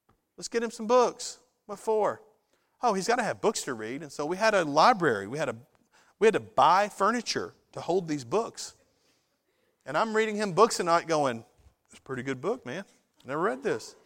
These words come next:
I'm thirty-three years old. I'm gonna read this book, man. It's pretty exciting. I wonder what's gonna happen next." That's the difference. Can I tell you something?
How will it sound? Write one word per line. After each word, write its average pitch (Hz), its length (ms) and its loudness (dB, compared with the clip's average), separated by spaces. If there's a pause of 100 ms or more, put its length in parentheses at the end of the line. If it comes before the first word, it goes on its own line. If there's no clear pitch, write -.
(760)
I'm 214 80 -16
thirty-three 175 540 2
years 214 180 -2
old. 247 300 6
I'm 202 80 -4
gonna 208 180 -4
read 208 160 0
this 196 140 -6
book, 233 240 2
man. 214 80 -6
It's 233 100 -10
pretty 175 240 -2
exciting. 233 560 -2 (1200)
I 117 60 -14
wonder 143 140 -4
what's 180 120 -2
gonna 202 160 0
happen 220 300 0
next." 277 540 -6 (2250)
That's - 120 -14
the 254 80 -4
difference. 202 640 -4 (960)
Can 151 120 -4
I 165 60 -2
tell 156 180 -4
you 143 100 -4
something? 139 460 -12